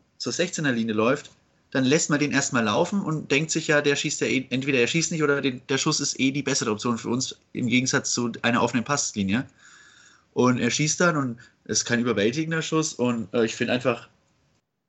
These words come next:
von da, wo der Torwart steht, kann er ihn erstmal nicht halten, aber er steht halt viel zu weit auf der Seite. Und das ist mir bei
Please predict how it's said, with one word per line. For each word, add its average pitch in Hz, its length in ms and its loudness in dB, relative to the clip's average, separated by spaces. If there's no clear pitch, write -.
von 131 180 0
da, 131 320 4
wo 135 120 -2
der 120 120 0
Torwart 117 320 0
steht, 143 300 -4
kann 123 220 -2
er 135 60 0
ihn 123 120 -2
erstmal 110 300 -4
nicht 104 140 -4
halten, 110 220 -2
aber 110 140 -2
er 107 120 0
steht 107 240 -4
halt 107 140 -4
viel 104 120 -4
zu - 120 -2
weit 98 140 0
auf 101 100 -2
der 98 100 -4
Seite. 90 300 -2
Und 95 60 -2
das 104 120 0
ist 123 120 -2
mir 113 100 2
bei 101 340 2